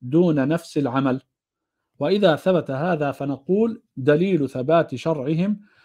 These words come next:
كان مخصوصا بتلك الأوقات لا في غير تلك الأوقات، فكان الاقتداء بهم في ذلك الهدى هو أن يعلم وجوب تلك الأفعال في تلك الأوقات فقط،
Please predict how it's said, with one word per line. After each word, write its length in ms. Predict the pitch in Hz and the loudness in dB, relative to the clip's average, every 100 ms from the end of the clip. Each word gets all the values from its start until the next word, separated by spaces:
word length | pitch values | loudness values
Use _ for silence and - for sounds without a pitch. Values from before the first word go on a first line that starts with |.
| _ - | _ -2
كان 360 | 170 180 160 143 | 2 4 2 0
مخصوصا 640 | 135 - 175 180 170 175 | -2 -6 0 0 0 -2
بتلك 540 | 180 139 - 160 - | -2 -4 -4 -4 -2
الأوقات 800 | 139 - 131 123 - 160 170 170 _ - | -2 0 -4 -2 -2 0 0 -6 _ -8
لا 280 | 120 156 160 | 2 2 2
في 280 | - 127 123 | -2 -2 -2
غير 340 | 139 160 139 | 0 0 0
تلك 320 | 120 156 - | -4 -6 -4
الأوقات، 720 | 139 139 131 - 143 147 147 _ _ _ _ | -4 -2 -4 -2 0 0 -2 _ _ _ _
فكان 420 | - 143 190 170 | -6 -2 0 2
الاقتداء 680 | 139 165 - 131 151 156 131 | 2 -2 -2 -2 2 0 0
بهم 300 | 135 160 143 | -2 -2 -4
في 240 | - 131 127 | -4 -4 0
ذلك 420 | 156 156 127 131 | 2 0 0 -4
الهدى 500 | 120 139 170 185 214 - _ _ _ - | -6 -4 0 0 0 -6 _ _ _ 0
هو 140 | 180 | 2
أن 300 | 160 160 147 | 2 0 -2
يعلم 480 | 139 175 131 127 120 | 0 -2 -2 -4 -4
وجوب 540 | 117 120 127 170 160 127 | -2 -2 0 0 0 -2
تلك 340 | - 151 - | -4 -8 -4
الأفعال 680 | 123 - - 117 151 147 123 | -6 -6 -10 -6 -4 -2 -4
في 200 | 135 123 | -6 -6
تلك 340 | 165 165 - | -6 -6 -4
الأوقات 720 | 131 - 131 123 156 160 - | -4 -4 -6 -4 -4 -4 -4
فقط، 500 | 120 143 - 139 _ | -8 -6 -2 -4 _